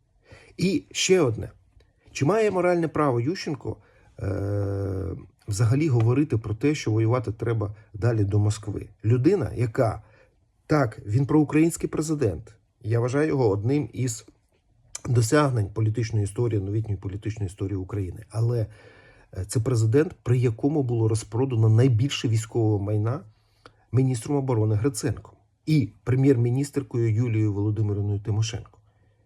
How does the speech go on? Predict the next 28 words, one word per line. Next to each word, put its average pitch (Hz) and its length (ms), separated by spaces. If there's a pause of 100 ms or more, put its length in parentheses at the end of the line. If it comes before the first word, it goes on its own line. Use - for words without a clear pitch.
(460)
Тому, 139 440 (280)
вибачте, 135 480
сам 226 560
Ющенко, 127 680
коли 139 340
він 123 160
мав 127 220
владу, 123 580 (880)
коли 127 280
він 127 180
міг 123 200
виробляти 113 500
стратегії, 113 600
дотримувався 185 760
цілком 185 440
протилежної 175 840
стратегії. 107 600
А 113 100
зараз 143 400
він 196 80
раптом 120 400 (360)
прозрів 147 460
і 123 120
пропонує 120 600
нам 139 280
йти 131 340 (380)
на 120 140
Москву. - 480